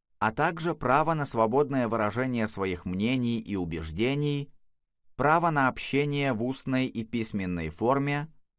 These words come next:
включая право воздержаться от общения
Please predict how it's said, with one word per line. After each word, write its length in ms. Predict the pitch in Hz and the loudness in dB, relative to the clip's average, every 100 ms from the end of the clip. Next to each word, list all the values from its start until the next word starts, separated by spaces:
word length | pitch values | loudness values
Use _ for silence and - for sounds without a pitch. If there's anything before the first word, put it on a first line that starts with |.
| _ _ _ _ | _ _ _ _
включая 680 | - - 135 - 147 170 170 | -6 2 2 2 0 2 0
право 600 | - 117 127 139 143 143 | 0 2 2 4 2 2
воздержаться 920 | 95 120 120 131 139 135 113 - - 85 | 0 -4 0 2 2 2 0 -2 -4 -4
от 120 | 80 | -4
общения 880 | 78 - - 117 139 143 139 139 | -8 -8 -2 0 0 0 0 -2